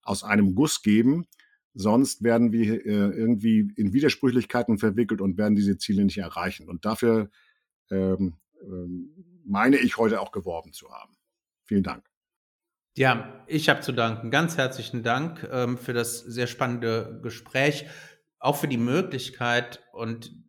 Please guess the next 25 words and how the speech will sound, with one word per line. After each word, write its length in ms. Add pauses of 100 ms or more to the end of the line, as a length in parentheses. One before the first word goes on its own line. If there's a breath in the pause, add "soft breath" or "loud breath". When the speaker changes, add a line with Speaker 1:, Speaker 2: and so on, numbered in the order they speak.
(200)
Speaker 2:
das 180
hat 120
man 120
ja 80
im 100
Arbeitsalltag 1080
nicht 400
so 160
oft, 400 (340 soft breath)
noch 300
mal 500
das 160
ordnungspolitische 800
Ganze 600
zu 180
betrachten 840
und 400
auch 200
einen 100
Blick 240
in 120
die 100
Zukunft 840
zu 240
werfen, 760